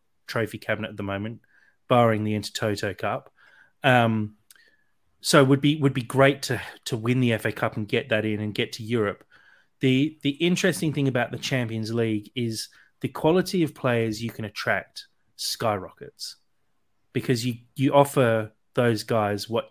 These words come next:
everyone is searching for, which is Champions League football. And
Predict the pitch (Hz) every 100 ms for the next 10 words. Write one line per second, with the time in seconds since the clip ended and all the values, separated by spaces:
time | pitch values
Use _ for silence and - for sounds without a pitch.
0 | - 123 120 113 104 101 - 110 92 -
1 | 101 - 117 120 _ _ _ 117 113 -
2 | 120 107 113 98 101 95 110 - - 113
3 | _ _ _ _ _ _ - 131 120 113
4 | 110 113